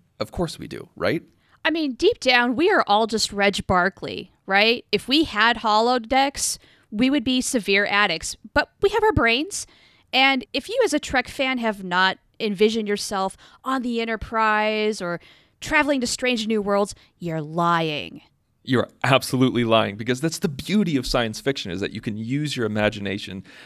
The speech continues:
Speaker 1: to place yourself in the story or create your new stories. And that is writing, whether you actually write it down or not. Like, you're writing a scenario in your head. And so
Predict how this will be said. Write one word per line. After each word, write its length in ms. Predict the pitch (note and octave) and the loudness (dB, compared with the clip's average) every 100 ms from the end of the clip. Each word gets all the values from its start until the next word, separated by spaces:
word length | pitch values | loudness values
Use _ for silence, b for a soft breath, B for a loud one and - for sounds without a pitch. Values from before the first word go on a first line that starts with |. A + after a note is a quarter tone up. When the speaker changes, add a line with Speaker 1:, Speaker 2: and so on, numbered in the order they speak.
| B | B
Speaker 1:
to 120 | - | -8
place 400 | A#2 - C#3+ F3 | -4 0 2 0
yourself 380 | C3+ A2+ G2 F#2 | -4 -2 0 -2
in 80 | G2 | -6
the 60 | F#2+ | -10
story 440 | - G2+ F#2+ G2+ | -6 -4 -2 -2
or 140 | D#2 | -4
create 320 | F#2+ - G#2+ D2+ | -8 -4 -2 -2
your 220 | F#2+ G2+ | -6 -4
new 240 | B2 E3 | -2 0
stories. 480 | D#3+ A2 G2 F#2 F#2+ B B B | -2 -4 -4 -4 -8 B B B
And 380 | A#2+ B2+ A#2+ A2 | 2 2 2 -4
that 280 | - C3 C#3+ | 2 4 6
is 240 | D3 D#3 | 4 2
writing, 520 | B2 B2 D3+ A#2 A#1 F2 | 0 2 2 0 -4 -4
whether 180 | A2 | -4
you 180 | A2+ A#2+ | -4 -2
actually 300 | G#2+ A#2 A#2+ | -2 -2 -6
write 300 | G#2 G#2 A#2 | -4 -2 0
it 120 | A#2+ | 0
down 240 | G2 A2 A#2+ | 0 -2 -2
or 120 | A2+ | -4
not. 340 | A2 A#2 G2 | -4 -2 -2
Like, 180 | - G2+ | -4 -8
you're 140 | A#2+ A2 | -6 -4
writing 380 | G#2+ A2 A#2 | 0 0 0
a 20 | A#2 | -4
scenario 480 | - G#2 G#2+ G#2 | -4 -2 0 0
in 60 | G2 | -2
your 100 | F#2+ | -6
head. 260 | - F3 C#3 | 0 0 0
And 120 | A#2 | 0
so 200 | D3+ | 0